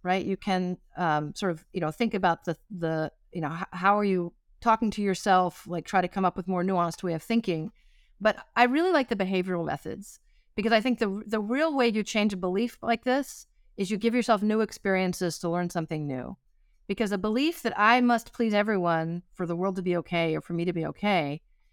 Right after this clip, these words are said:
the problem with a belief like that is it prevents you from getting new information that would disprove the belief.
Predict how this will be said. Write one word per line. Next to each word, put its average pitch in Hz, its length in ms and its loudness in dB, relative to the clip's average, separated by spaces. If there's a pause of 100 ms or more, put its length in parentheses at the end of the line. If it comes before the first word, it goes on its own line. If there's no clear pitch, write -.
(260)
the 175 80 -10
problem 294 280 4
with 254 100 2
a - 20 -2
belief 214 380 -2
like 208 180 2
that 165 360 4
is 185 180 0
it 202 140 -2
prevents 226 540 2
you 240 120 0
from 196 240 -4
getting 226 340 2
new 208 160 0
information 196 680 0
that 165 100 -2
would 170 140 -6
disprove 180 440 -4
the 165 100 -2
belief. 160 540 -4